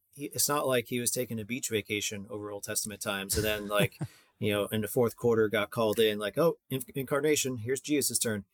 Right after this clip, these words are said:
Speaker 1: Uh, he's been active this whole time throughout the Old Testament. So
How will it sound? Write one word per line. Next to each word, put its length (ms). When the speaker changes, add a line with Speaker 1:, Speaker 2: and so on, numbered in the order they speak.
Speaker 1:
Uh, 80
he's 220
been 260
active 400
this 160
whole 160
time 460
throughout 320
the 80
Old 120
Testament. 520
So 340